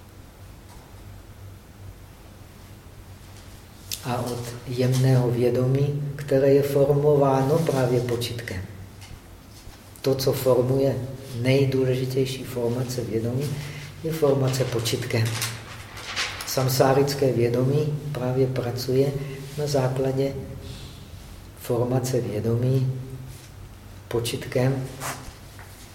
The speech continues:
který, jestli je příjemný, ulpíváme na něm, jestli je nepříjemný, nechává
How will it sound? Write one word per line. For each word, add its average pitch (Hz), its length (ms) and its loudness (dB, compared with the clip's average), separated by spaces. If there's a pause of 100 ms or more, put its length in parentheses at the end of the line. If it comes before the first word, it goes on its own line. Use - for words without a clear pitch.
(2250)
který, 117 520 0 (120)
jestli 117 440 0
je 110 60 0
příjemný, 127 800 0 (680)
ulpíváme 113 720 0
na 113 100 -2
něm, 123 320 0 (580)
jestli 117 300 -2
je 117 120 2
nepříjemný, 123 920 0 (4000)
nechává 113 640 0